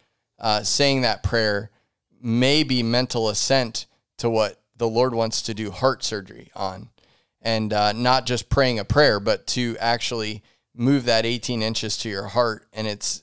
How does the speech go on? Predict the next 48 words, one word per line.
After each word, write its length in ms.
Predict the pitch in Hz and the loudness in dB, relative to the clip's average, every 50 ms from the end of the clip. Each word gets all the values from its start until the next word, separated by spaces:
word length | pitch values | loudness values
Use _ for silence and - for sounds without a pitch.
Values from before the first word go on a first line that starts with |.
| _ - | _ -8
and, 300 | 107 110 107 101 101 - | -4 -4 -4 -4 -6 -6
and 160 | - 113 110 | -6 -6 -4
allow 300 | 107 104 104 110 110 107 | -4 -2 0 2 2 2
that 320 | 101 104 113 120 117 - - | 2 0 0 -2 -2 -4 -8
to 100 | - 113 | -8 -6
be 140 | 113 113 110 | -6 -4 -2
what 180 | 104 104 101 | -2 -4 -4
changes. 540 | - - 117 113 110 107 101 101 98 - - - | -4 -4 -4 -4 -4 -4 -6 -8 -10 -12 -10 -6
And 140 | 117 117 120 | -4 -2 0
then 80 | 117 | 0
your 140 | 117 110 104 | 0 -2 -2
mouth 340 | 104 110 120 127 123 - - | 0 2 4 4 4 2 -2
reflects 640 | 113 101 - - - 143 156 135 - - - - - - - _ _ _ _ | -6 -8 -8 0 4 4 4 4 2 -2 -6 -8 -8 -10 -18 _ _ _ _
what 180 | - 123 127 123 | 0 0 0 0
changes 420 | - 123 120 120 107 107 104 104 | 0 0 0 -2 -2 -4 -6 -6
in 120 | 104 104 | -6 -6
here. 320 | 98 98 117 117 104 104 - _ _ _ _ _ _ | -4 -4 -2 -2 -4 -4 -8 _ _ _ _ _ _
And 80 | - 131 | -2 -2
I 80 | 127 | -2
think 220 | 123 - 160 160 143 | 0 -2 -2 -2 -2
that 120 | 139 120 | -2 -2
sometimes 520 | - - 139 143 139 135 139 135 127 104 110 | 0 2 2 2 2 2 0 0 0 -2 -2
we've, 280 | 117 117 104 104 113 - | -4 -6 -6 -8 -14 -18
we've 300 | - 131 131 123 117 101 104 - - _ _ _ - | -12 -8 -6 -6 -6 -8 -10 -16 -20 _ _ _ -2
actually 580 | 110 120 120 - - 123 120 113 107 107 104 - _ _ _ _ _ _ _ | 0 0 0 0 -2 -2 -2 -2 -2 -4 -6 -10 _ _ _ _ _ _ _
brought 360 | - 127 127 127 113 - 117 | 4 6 6 6 4 2 -2
the, 380 | 104 117 117 113 110 110 104 - _ _ _ _ _ _ _ _ _ | -2 0 0 2 0 0 -2 -6 _ _ _ _ _ _ _ _ _
we've 180 | 131 131 127 117 | -2 -2 0 0
simplified 720 | - - - 170 165 151 156 143 120 - 135 127 123 117 | 0 2 4 2 2 4 2 0 2 4 4 4 4 2
the 80 | 107 113 | 0 0
gospel 480 | 107 113 117 120 117 - - 117 107 101 | 2 2 2 2 2 0 -2 -2 -2 -2
to 120 | - - | -4 -4
make 240 | 113 110 113 110 - | -2 -2 -2 -2 -4
it 180 | 113 101 - - | -6 -8 -6 -4
something 640 | - - 117 113 110 104 - _ - 127 120 117 | -2 0 0 0 0 -4 -6 _ -4 -2 -2 -2
that 80 | 113 107 | -2 -4
we 140 | 113 117 110 | -4 -6 -6
just 340 | 101 110 104 - - - | -4 -6 -6 -6 -8 -6
do 240 | 110 123 127 123 113 | -4 -2 -2 0 0
and 240 | 107 101 101 101 87 | -2 -2 -4 -8 -8
mark 300 | 85 107 113 113 - - | -2 -2 -2 0 0 -2
it 40 | 113 | -2
on 140 | 107 104 101 | -2 -2 -2
a 40 | 92 | -4
card 340 | - - 120 117 113 107 101 | 0 2 4 4 4 2 0
and 140 | 98 98 | -2 -2
move 180 | 101 104 98 101 | -2 -2 0 2
on. 240 | 113 120 110 101 | 2 2 2 2